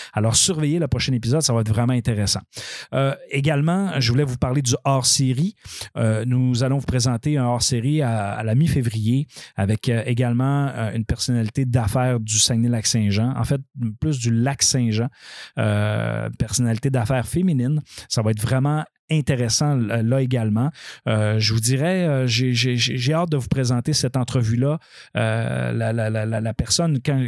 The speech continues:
quand je vous dis, là, les personnes de marque, les, les, les gens qui se démarquent, euh, on a l'avantage de pouvoir aborder des fois certains sujets que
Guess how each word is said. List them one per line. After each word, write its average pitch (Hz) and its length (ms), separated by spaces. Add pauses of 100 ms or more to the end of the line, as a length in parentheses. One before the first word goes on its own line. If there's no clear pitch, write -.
quand 160 120
je 139 100
vous 131 60
dis, 160 140
là, 151 160 (140)
les 117 160
personnes 143 380
de 123 80
marque, 135 420
les, 123 240
les, 117 220 (280)
les 120 120
gens 151 180
qui 131 140
se 117 100
démarquent, 127 440 (420)
euh, 113 340 (180)
on 123 100
a 139 60
l'avantage 139 460
de 131 60
pouvoir 135 420
aborder 127 320
des 151 120
fois 156 140
certains 151 320
sujets 143 380
que 123 240